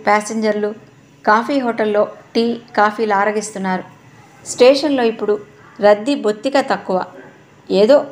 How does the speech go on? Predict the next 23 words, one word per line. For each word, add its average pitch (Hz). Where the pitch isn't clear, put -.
నామమాత్రంగా 226
ఉందంతే. 190
"సార్, 233
ప్రొద్దుట్నుంచి 240
ఒంటి 247
నిండా 262
జ్వరంతో 208
ఒక 226
మనిషి 240
ఆ 220
సిమెంట్ 269
బెంచ్ 226
మీద 220
పడుకుని 220
ఉన్నాడండి. 185
ఏ 220
ఊరు 294
వెళ్ళాలి 233
అంటే 226
చెప్పడు" 208
అన్నాడు 190
వీరభద్రరావు 233
దగ్గరకొచ్చిన 190